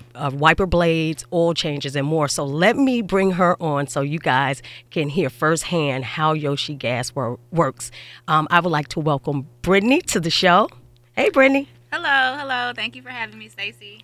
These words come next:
Speaker 1: Oh, no problem. So tell us a little bit about Yoshi Gas.
Speaker 2: Yeah, yeah. So first off, I just wanna definitely introduce the company itself. So, um, Yoshi has been around for about, uh, two to three years. Uh, started out in San Fran. So, of course, we're, you know,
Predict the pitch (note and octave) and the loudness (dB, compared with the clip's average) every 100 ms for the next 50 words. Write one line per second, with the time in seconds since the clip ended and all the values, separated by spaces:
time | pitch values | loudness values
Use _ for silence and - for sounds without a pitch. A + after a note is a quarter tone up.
0 | - A#3 A#3 F#3 F#3+ F#3+ - G3 F3 F#3 | -2 4 6 6 4 2 4 4 4 2
1 | - G#3+ - C4+ C#4 C4+ A3 G#3+ - F3 | 0 0 -2 2 2 4 2 0 -2 -4
2 | D#3+ F3 G#3 G#3+ D#3+ E3+ E3 D3+ E3 D3+ | -2 0 2 2 0 2 2 0 -6 -2
3 | C#3+ - D#3 D3+ C#3 - C3 C3+ - - | -2 -2 -6 -6 -4 -6 -6 -8 -8 -18
4 | _ _ _ _ _ _ C#5 G#4+ F4+ A#3 | _ _ _ _ _ _ -12 -12 -8 -10
5 | A3 A3 - D4 - F#3+ G#3 E3+ F3 - | -10 -14 -12 -12 -6 -6 -4 -10 -12 -12
6 | F3 E3 E3 F3 - E3+ E3 E3+ E3 E3 | -8 -8 -4 -4 -4 -8 -8 -8 -10 -10
7 | - D#3 F3 F3 E3+ F3 E3+ - E3+ F3 | -10 -8 -8 -8 -6 -6 -4 -4 -4 -4
8 | - E3 D#3+ E3 - - _ - F3+ F3 | -6 -6 -6 -10 -18 -20 _ 2 2 2
9 | F3 F3+ G3 A3 A#3 G3+ G3+ F#3+ F#3+ F#3+ | -4 -2 -2 -2 -2 -2 -2 -4 -4 -4
10 | G3 F#3+ F3 E3+ E3+ E3 E3 D#3 - E3+ | -4 -10 -10 -6 -2 -2 -4 -8 -6 -6
11 | E3+ C4+ B3 A3 G#3+ F3 E3+ E3 F3 E3 | -6 -10 -10 -12 -12 -10 -8 -8 -10 -12
12 | E3 D#3+ - F#3 F#3 F3+ F3 - F3 - | -10 -10 -4 0 2 2 0 -2 -12 -10
13 | F3 E3+ D#3+ E3 E3 E3 D#3+ D#3+ D#3+ D#3+ | -8 -8 -10 -10 -10 -14 -12 -10 -12 -16
14 | - E3+ E3 E3+ D#3+ D#3+ - E3 E3 D#3 | -12 -8 -8 -10 -12 -12 -12 -14 -14 -14
15 | - | -16